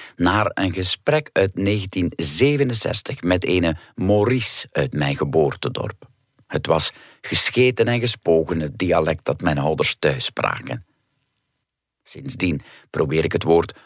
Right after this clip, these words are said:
vrochten te introduceren in mijn algemeen Nederlands. Het betekent werken, maar het heeft een veel dramatischer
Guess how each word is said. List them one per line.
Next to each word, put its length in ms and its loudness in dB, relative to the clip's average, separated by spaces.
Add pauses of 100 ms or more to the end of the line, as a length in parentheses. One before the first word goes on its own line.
vrochten 800 0 (200)
te 120 2
introduceren 840 2
in 100 2
mijn 140 2
algemeen 540 2
Nederlands. 720 2 (640)
Het 160 -4
betekent 440 0 (200)
werken, 540 0 (180)
maar 180 -2
het 120 2
heeft 240 -2
een 120 2
veel 260 4
dramatischer 800 0